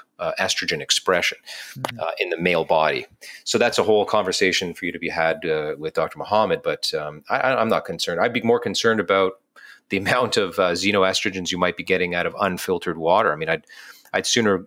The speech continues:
Speaker 1: you know, probably encourage you to put a reverse osmosis unit on your house than I would try to, you know, uh, get a zero plastic containing mouth implant.
Speaker 2: Is that right? And what about if you're just buying your bottled water, you know, the big Zeffel type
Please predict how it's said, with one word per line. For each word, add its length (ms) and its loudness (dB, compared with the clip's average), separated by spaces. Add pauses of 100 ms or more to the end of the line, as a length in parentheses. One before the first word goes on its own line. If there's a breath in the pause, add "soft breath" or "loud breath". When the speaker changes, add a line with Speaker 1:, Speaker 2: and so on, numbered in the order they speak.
Speaker 1:
you 160 -2
know, 100 0
probably 300 0
encourage 380 0
you 60 2
to 60 0
put 240 0
a 220 4
reverse 380 2
osmosis 640 2
unit 200 -2
on 140 2
your 120 0
house 320 0
than 120 -6
I 80 0
would 260 -2
try 240 0
to, 200 2 (760 loud breath)
you 100 -4
know, 320 -4
uh, 180 2
get 200 0
a 80 4
zero 420 4
plastic 480 0
containing 720 -2
mouth 300 0
implant. 380 -6 (300)
Speaker 2:
Is 120 -4
that 100 0
right? 240 0
And 140 0
what 140 4
about 260 4
if 100 -2
you're 80 0
just 200 -4
buying 320 2
your 100 0
bottled 440 2
water, 260 0
you 120 0
know, 120 2
the 100 -2
big 240 -2
Zeffel 480 -2
type 260 0